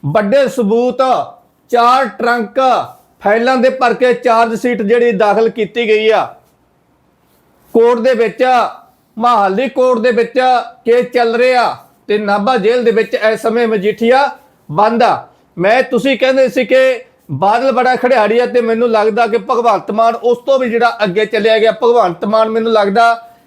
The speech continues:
ਕਿ ਸ਼ਾਇਦ ਦੂਜਾ ਮੁੱਖ ਮੰਤਰੀ ਬਣ ਸਕਦਾ ਕਿ ਜੇਕਰ ਬਾਦਲ ਤੋਂ ਬਾਅਦ, ਅ, ਮੁੱਖ ਮੰਤਰੀ ਹੋਊਗਾ ਤੇ ਸ਼ਾਇਦ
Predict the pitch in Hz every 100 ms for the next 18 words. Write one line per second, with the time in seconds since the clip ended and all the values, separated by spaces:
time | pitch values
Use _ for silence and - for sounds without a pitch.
0 | _ 240 233 - 208 220 254 254 262 185
1 | 220 190 262 233 247 - 226 240 254 247
2 | 226 226 226 240 240 262 254 254 254 240
3 | - _ _ 170 170 226 247 262 247 202
4 | 208 220 208 240 190 208 247 254 254 226
5 | _ _ _ 220 214 208 208 233 262 262
6 | 233 254 254 214 214 247 240 240 - 220
7 | 226